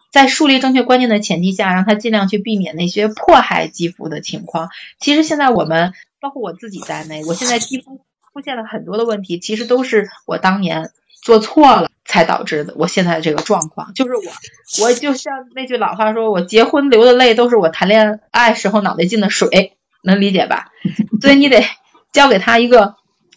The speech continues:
正确的方法，让他避免去踩坑，避免用那些错误的方法去操作他的。第三点呢，就是在这个基础上，他知道什么是正确的了，知道什么是对的了，然后让他再去做一些最基础的，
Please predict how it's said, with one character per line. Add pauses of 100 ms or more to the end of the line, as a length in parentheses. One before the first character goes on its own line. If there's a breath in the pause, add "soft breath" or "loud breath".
(140)
正
确
的
方
法，
让
他 (120)
避
免
去
踩
坑，
避
免
用
那
些
错
误
的
方
法
去
操
作
他
的。
第
三
点
呢，
就
是
在
这
个
基
础
上，
他
知
道
什
么
是
正
确
的
了，
知
道
什
么
是
对
的
了， (340 loud breath)
然
后
让
他
再
去
做
一
些
最
基
础
的，